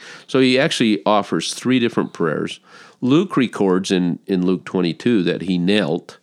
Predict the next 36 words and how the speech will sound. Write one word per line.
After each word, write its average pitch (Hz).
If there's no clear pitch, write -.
So 98
in, 95
in 117
one 131
of 131
the 120
prayers 98
he 92
kneels, 82
in, 95
as, 87
as 90
Matthew 104
describes 90
it, 92
he 90
fell 85
on 82
his 80
face. -
He's 90
laid 98
out 87
in 80
this 87
particular -
prayer 85
in -
Matthew. -
And 123
he 135
prays, 113
and, 110
and 123
his 120
prayer, 117